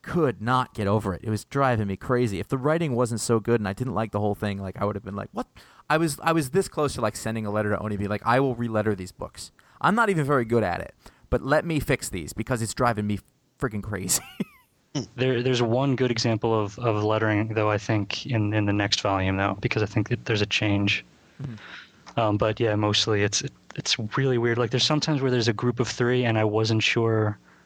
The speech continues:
Speaker 2: who, like, even what, which character it was pointing to.
Speaker 1: Right, like, it would be
Speaker 2: So that, that's a problem. But, I mean, I, I
Speaker 1: Chin
Speaker 2: could
Speaker 1: was
Speaker 2: guess, but, like, it, it, I had to pause for a minute, and, you know, you don't wanna do that.
Speaker 1: But it's just that there was no reason to. Like, I'm looking at these balloons on different pages, and the Fernando, Fernandez arc is really bad.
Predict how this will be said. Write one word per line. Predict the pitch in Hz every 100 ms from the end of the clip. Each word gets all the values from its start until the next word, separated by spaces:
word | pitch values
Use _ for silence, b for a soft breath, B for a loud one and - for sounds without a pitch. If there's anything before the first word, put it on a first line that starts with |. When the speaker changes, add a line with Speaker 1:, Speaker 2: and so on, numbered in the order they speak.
| -
Speaker 2:
who, | 120 117
like, | 113 117
even | 113 110 104 101 120
what, | 117 120
which | 107 -
character | - 113 117 110 101
it |
was | 101
pointing | 101 101 95
to. | 98 113 113
Speaker 1:
Right, | 135 117 - 78
like, | 101 101
it | 110
would | 107
be |
Speaker 2:
So | -
that, | 127
that's | 131 -
a |
problem. | - 170 113 98
But, | 110 131
I | 143
mean, | 170
I, |
I | 160
Speaker 1:
Chin | - 143
Speaker 2:
could | 156
Speaker 1:
was | -
Speaker 2:
guess, | 185 120 -
but, | - 139
like, | 127 127
it, | 127 -
it, | 127 - -
I | - 127
had | 120 127
to | 113
pause | - 147 131 107
for | 113
a |
minute, | 104 104 104
and, | 107
you | 104
know, | 101 104
you | 120
don't | 113
wanna | 113 107
do | 117
that. | 107 117 - -
Speaker 1:
But | 262
it's | 262
just | 311
that | 220 202
there |
was | 220 180
no | 214
reason | 170 226 208 147
to. | - 98 - -
Like, | 123 143
I'm | 170
looking | 226 240
at | 190
these | 160 135
balloons | 143 143 185 160
on | 120
different | 120 139 127
pages, | 127 120 104
and | 139
the | 135
Fernando, | 147 151 151 123 -
Fernandez | - 131 139 123
arc | 104 95
is | 95
really | 107 95
bad. | 82 82 73